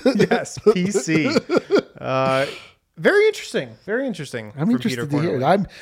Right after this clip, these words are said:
Speaker 1: th-, everybody that's watching this is going to hear what you're saying about this call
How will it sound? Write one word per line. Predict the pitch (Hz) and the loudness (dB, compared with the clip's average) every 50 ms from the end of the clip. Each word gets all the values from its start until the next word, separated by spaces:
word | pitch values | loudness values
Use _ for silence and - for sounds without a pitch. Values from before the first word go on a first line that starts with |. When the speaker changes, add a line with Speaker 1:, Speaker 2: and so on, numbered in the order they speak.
| - 120 - | -16 0 4
Speaker 1:
th-, | 151 202 - - _ _ | 4 4 4 0 _ _
everybody | 170 185 214 277 254 240 254 247 240 | 4 4 4 2 4 4 4 4 4
that's | 214 190 - - | 2 2 0 0
watching | 127 120 131 139 - 180 196 | -2 -2 -2 -2 -2 -2 -2
this | 220 226 214 - - - _ | 0 0 -2 -4 -8 -4 _
is | 151 143 131 | 0 0 2
going | 113 156 165 175 | 2 2 2 2
to | 165 151 | 2 0
hear | 123 - 160 170 165 170 165 | -2 -2 0 2 4 4 2
what | 139 123 160 170 - _ _ | 2 0 -4 -4 -6 _ _
you're | 151 147 156 151 147 139 | -4 0 0 0 0 -2
saying | - - - 156 147 147 143 139 | -6 -2 0 2 2 4 2 2
about | 127 123 131 131 - | 0 0 0 0 -2
this | 131 120 107 - - | -4 -6 -6 -8 -14
call | - - - 147 143 135 123 120 117 - | -16 -6 -2 0 0 0 0 -2 -4 -6